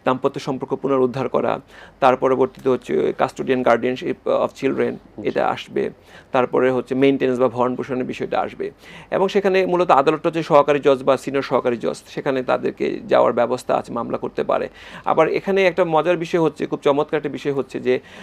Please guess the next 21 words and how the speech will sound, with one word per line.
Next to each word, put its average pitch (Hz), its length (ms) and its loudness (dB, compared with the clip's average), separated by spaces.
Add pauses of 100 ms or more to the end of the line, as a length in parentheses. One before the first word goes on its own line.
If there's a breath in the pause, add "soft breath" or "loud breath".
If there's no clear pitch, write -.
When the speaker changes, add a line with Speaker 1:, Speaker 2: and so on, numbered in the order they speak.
(140)
Speaker 1:
আ-, - 40 -4
আ-, - 440 0
আদালতে 190 560 2
মামলা 170 320 2
হওয়ার 165 200 4
পরেও 165 460 6
মূলত, 156 360 0
আহ, 147 680 0
ট্রায়াল 156 240 6
শুরুর 175 260 2
আগে 135 280 2
প্রি 190 240 2
ট্রায়াল 135 400 2 (200)
এবং 139 340 4
পোস্ট 196 220 6
ট্রায়াল 135 360 4
জাজমেন্টের 143 440 0
আগে 131 200 2
একটা 139 300 -2
এডিআর 160 520 2
বা 120 180 -4